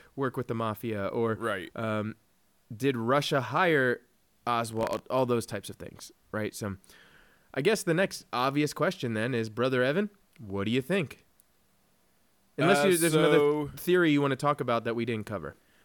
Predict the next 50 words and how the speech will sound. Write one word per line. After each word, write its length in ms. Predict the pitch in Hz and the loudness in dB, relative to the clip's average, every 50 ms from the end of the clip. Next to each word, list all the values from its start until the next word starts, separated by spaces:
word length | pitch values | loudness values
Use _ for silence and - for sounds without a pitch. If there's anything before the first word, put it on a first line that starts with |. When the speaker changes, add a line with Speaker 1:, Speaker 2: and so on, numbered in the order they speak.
| _ _ - | _ _ -4
Speaker 2:
Uh, 340 | 226 254 262 262 262 247 - | -2 0 0 0 0 0 0
I 60 | - | -2
don't 100 | 277 285 | -2 -2
know 60 | 277 277 | -4 -6
if 80 | 220 | -6
it's 180 | 240 214 160 - | -8 -10 -8 -6
anything 420 | 151 180 175 170 160 175 151 143 | -6 -4 -4 -4 -6 -6 -8 -8
separate 420 | - - - 151 - 131 113 _ - | -8 -8 -8 -6 -6 -8 -10 _ -8
theories. 460 | 123 127 143 143 123 120 120 113 113 | -6 -4 -4 -4 -4 -4 -6 -6 -6
Um, 360 | 127 123 127 127 135 135 127 117 | -2 -2 -2 -2 -4 -8 -8 -4
there's 180 | 135 139 135 - | -4 -4 -4 -4
some 120 | 147 139 139 | -8 -12 -12
interesting, 640 | 160 - 156 135 - - 131 120 113 113 110 110 - - - _ _ _ _ _ _ _ _ _ _ _ _ _ _ _ _ _ _ _ _ _ _ _ _ - | -10 -10 -8 -8 -6 -6 -6 -6 -6 -8 -8 -10 -14 -20 -20 _ _ _ _ _ _ _ _ _ _ _ _ _ _ _ _ _ _ _ _ _ _ _ _ -6
I 40 | - | -2
don't 80 | 147 143 | 0 0
know 40 | 139 | 0
if 80 | - | 0
they're 140 | - 131 117 | 0 -2 -4
full-on 440 | - - 151 143 135 123 113 104 - - | -4 -2 -2 0 2 2 0 -2 -2 -2
evidences, 600 | 123 135 135 123 117 113 - - 120 110 107 110 | -2 -2 -2 -2 -4 -6 -8 -8 -8 -8 -8 -6
but 200 | 117 123 113 - | -6 -6 -4 -2
things 200 | 156 147 143 123 | -4 -4 -2 -4
that 80 | 135 | -4
were 100 | 120 123 | -6 -6
brought 280 | 110 120 117 113 113 113 | -4 0 0 0 2 2
up 180 | 117 117 - | 0 -2 -2
and 140 | 110 104 101 | -6 -12 -10
studied 420 | - - - 120 113 113 110 110 104 | -10 -6 -4 -2 -2 -2 -4 -4 -6
and 100 | 98 101 | -6 -6
researched, 560 | 107 110 107 - - 107 104 101 - - - | -6 -6 -6 -6 -6 -8 -8 -8 -10 -10 -6
uh, 200 | 87 110 101 104 107 | -4 -2 -2 -2 -2
that 100 | 107 104 | -2 -2
I 20 | |
Speaker 1:
Sure. 240 | 104 - - 127 117 | -2 0 0 0 -2
Speaker 2:
think 120 | 104 98 123 | -2 -4 -2
we 80 | 127 | -2
haven't 240 | 123 113 107 101 - | -2 -2 -4 -8 -12
touched 300 | - 123 123 - - - | -8 -8 -8 -8 -8 -10
on 140 | 117 101 101 | -10 -8 -8
yet 240 | 104 104 104 - - _ _ - | -6 -4 -6 -6 -6 _ _ -8
that 120 | 127 117 113 | -4 0 4
I 40 | |
Speaker 1:
Yeah, 60 | 214 226 | 6 6
Speaker 2:
think 80 | 226 | 6
Speaker 1:
yeah, 80 | 226 175 | 6 4
Speaker 2:
are, 80 | 143 | 4
Speaker 1:
go 120 | 160 196 190 | 2 2 0
for 200 | - 131 113 104 | 2 0 0 0
it. 100 | - - _ _ - | -2 -4 _ _ -6
Speaker 2:
are 300 | 107 117 117 110 110 110 | -4 -2 -2 -2 -2 -6